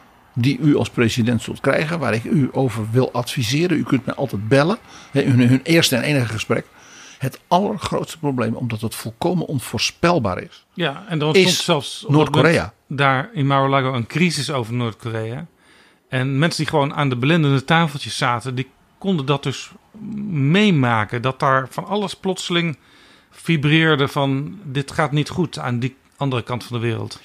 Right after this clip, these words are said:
Speaker 1: Het meest ongelofelijke verhaal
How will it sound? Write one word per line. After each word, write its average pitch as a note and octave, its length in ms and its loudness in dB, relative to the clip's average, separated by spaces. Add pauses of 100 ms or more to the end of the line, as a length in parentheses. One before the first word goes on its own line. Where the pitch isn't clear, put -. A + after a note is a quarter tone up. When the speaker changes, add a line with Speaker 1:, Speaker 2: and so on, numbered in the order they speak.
(760)
Speaker 1:
Het A#2 220 -4
meest F#3 360 4 (100)
ongelofelijke F3 840 4
verhaal G#2+ 420 -6